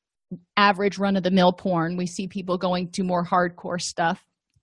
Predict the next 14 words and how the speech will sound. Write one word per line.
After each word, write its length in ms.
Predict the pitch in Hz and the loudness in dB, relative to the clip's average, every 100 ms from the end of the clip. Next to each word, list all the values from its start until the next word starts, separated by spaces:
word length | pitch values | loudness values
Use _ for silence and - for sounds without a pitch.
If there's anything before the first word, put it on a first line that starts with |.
| - - 247 226 _ 196 | -20 -18 -18 -18 _ 0
Given 300 | 285 277 285 | 4 6 8
up 180 | 294 285 | 6 4
or 160 | 226 226 | 2 4
limited 340 | 240 240 226 | 6 6 4
social, 380 | - 240 240 233 | 4 4 4 2
occupational, 680 | 208 - 226 233 220 226 208 | 2 0 0 2 2 0 2
or 60 | |
recreational 600 | 202 208 208 214 - 220 | 2 2 2 2 0 -2
activities 520 | 196 - 208 196 208 - | -2 0 -2 0 -4 -4
because 380 | 190 220 214 | -4 0 0
of 100 | 220 | 0
the 60 | 202 | -2
sexual 420 | 220 202 - 196 | -2 -4 -2 -2
behavior 600 | 190 190 190 185 185 196 | 0 2 2 2 -2 -2